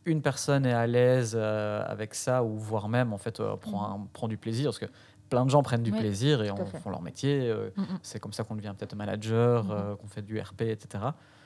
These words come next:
Speaker 1: Mais, euh, dans un groupe, si, euh, une personne se dit, « Bah, moi, en fait, j'ai, en vrai, j'aime bien, euh, envoyer des mails, discuter, prendre des rendez-vous et tout », bah, cette personne peut endosser ce rôle, euh,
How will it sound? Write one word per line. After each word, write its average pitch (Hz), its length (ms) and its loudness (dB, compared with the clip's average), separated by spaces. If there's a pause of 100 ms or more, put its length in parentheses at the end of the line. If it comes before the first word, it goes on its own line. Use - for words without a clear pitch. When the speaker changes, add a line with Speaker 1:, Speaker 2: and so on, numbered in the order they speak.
(240)
Speaker 1:
Mais, 110 140 -2
euh, 107 540 2
dans 131 440 4
un 123 100 6
groupe, 127 440 2
si, 131 520 2
euh, 113 260 6 (120)
une 147 140 2
personne 135 280 2
se 120 140 -4
dit, « 117 80 0
Bah, 104 80 -4
moi, 117 160 2
en 139 60 0
fait, 113 160 -6
j'ai, 101 120 -4 (160)
en - 100 -10
vrai, 110 140 0
j'aime 110 220 -2
bien, 117 360 -2
euh, 101 180 -6 (440)
envoyer 117 260 4
des 113 120 4
mails, 117 420 4
discuter, 120 720 0
prendre 113 260 -6
des 117 100 -2
rendez-vous 107 400 -2
et - 20 -2
tout », 156 160 0
bah, 110 160 0 (1040)
cette - 180 -8
personne 151 320 4
peut 151 220 6
endosser 131 340 4
ce - 160 0
rôle, 139 580 6
euh, 107 1000 0